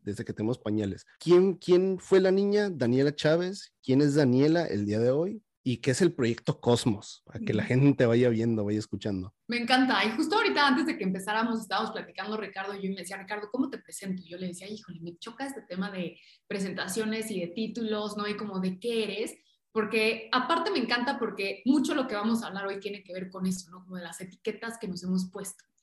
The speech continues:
Speaker 2: Y bueno, yo para no ahondar tanto ahí en el tema de las eti-, de las etiquetas, ¿quién soy yo? Pues mira, yo hoy soy una persona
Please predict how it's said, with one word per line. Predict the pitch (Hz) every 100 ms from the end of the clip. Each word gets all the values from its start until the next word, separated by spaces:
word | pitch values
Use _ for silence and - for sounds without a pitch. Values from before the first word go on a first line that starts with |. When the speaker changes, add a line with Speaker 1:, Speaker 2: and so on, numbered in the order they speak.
| - - - _ _
Speaker 2:
Y | 294
bueno, | 330 311 240
yo | 330 339
para | 370 339 262 202 170 - _ _ _ _ - _
no | 214 220 226 208
ahondar | 214 208 202
tanto | 196 214 190
ahí | 185
en | 196
el | 190
tema | 185 185
de | 190
las | 180
eti-, | - _ _
de | 190
las | 180 180
etiquetas, | 175 - 202 202 220 220
¿quién | 262 247
soy | 254 247
yo? | 190 185 - - _ _ _
Pues | 262 277
mira, | 320 226 - -
yo | 240 392 -
hoy | 269 277
soy | 320 320
una | 330 240
persona | 220 220 240 269